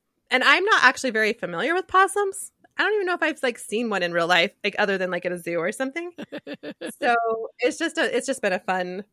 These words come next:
Speaker 1: quirky animal nature story that I think a lot of kids would really, really appreciate. The nineteen twenty-four edition is in print. No Fear Schoolhouse
Speaker 2: Interesting.
Speaker 1: has it back in print. And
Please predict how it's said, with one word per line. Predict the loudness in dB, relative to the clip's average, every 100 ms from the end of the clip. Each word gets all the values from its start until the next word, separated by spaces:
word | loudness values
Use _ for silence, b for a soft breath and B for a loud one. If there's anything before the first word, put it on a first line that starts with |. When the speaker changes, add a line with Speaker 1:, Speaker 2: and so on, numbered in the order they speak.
| _ _ _ _ -10
Speaker 1:
quirky | -2 -2 -2 -2
animal | 0 0 0 -4
nature | -4 -4 -4 -2
story | 0 0
that | 2
I | -2
think | -2 -2
a |
lot | 0 -2
of | -2
kids | -6 -4
would | -4
really, | -2 -2 -4 -8 -16 _ _ _ _ -8
really | -6 -6
appreciate. | -10 -14 -10 -10 -10 _ _
The | -2
nineteen | 0 -2 -6
twenty-four | -6 -6 -6 -6 -4 -4
edition | -6 -10 -10 -12 -14 _ -10
is | -10 -10
in | -14
print. | -10 -12 -12 -18 -20 _
No | -8 -2 -2 -4
Fear | -8 -6 -4 -6
Schoolhouse | -10 _ -6 -6 -4 -8 -8 -12
Speaker 2:
Interesting. | -10 -8 -8 -10 -12 -16 -18 -20 -20 -6
Speaker 1:
has | -6 -4 -6
it | -8 -6
back | -4 -4 -6 -12
in | -10 -10
print. | -10 -10 -8 -10 -14 -20 _ _ _ _ _ -12
And | -6 -4 -4 -8 -12